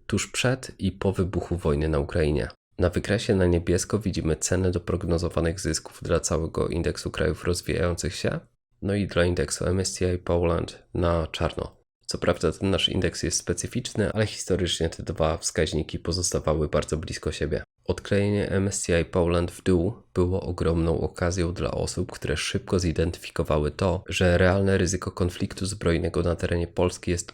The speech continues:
bardzo niskie, a później, że ta wojna wpływa wręcz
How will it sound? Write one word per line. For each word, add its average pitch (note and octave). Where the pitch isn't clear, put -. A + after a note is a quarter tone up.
bardzo F2
niskie, G2+
a -
później, A#2+
że F2
ta F2+
wojna D2
wpływa F2
wręcz E2